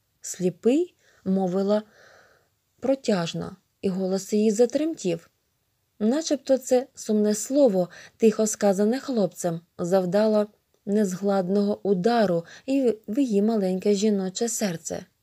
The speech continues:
«Сліпий?» повторила вона ще більш затремтілим голосом і нібито шукаючи захисту від непереможного почуття жалю, що охопило всю її. Вона раптом обвела шию хлопця руками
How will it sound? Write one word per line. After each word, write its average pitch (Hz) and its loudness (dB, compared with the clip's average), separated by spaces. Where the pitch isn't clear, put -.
«Сліпий?» 226 -2
повторила 208 0
вона 214 0
ще 220 0
більш 226 0
затремтілим 254 2
голосом 180 0
і 185 0
нібито 190 0
шукаючи 226 -2
захисту 190 -2
від 226 -2
непереможного 196 0
почуття 185 -2
жалю, 185 0
що - -2
охопило 185 2
всю 208 2
її. 185 2
Вона 277 -4
раптом 226 -2
обвела 175 -2
шию 190 0
хлопця 180 -4
руками 233 -4